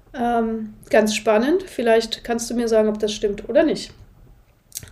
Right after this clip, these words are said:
Also ich kann diese Informationen jetzt nicht nachprüfen und das ist schon in gewisser Weise schwierig. Es kann also sein, dass,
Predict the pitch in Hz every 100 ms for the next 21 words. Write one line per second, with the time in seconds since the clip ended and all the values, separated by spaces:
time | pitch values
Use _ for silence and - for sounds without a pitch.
0 | - 233 247 233 247 247 247 226 226 226
1 | 226 220 214 202 - 208 208 196 196 -
2 | 220 214 190 208 214 226 - 226 220 -
3 | - - - - - 233 220 220 247 220
4 | 208 208 - 254 285 277 262 233 - 226
5 | 220 208 208 208 220 208 -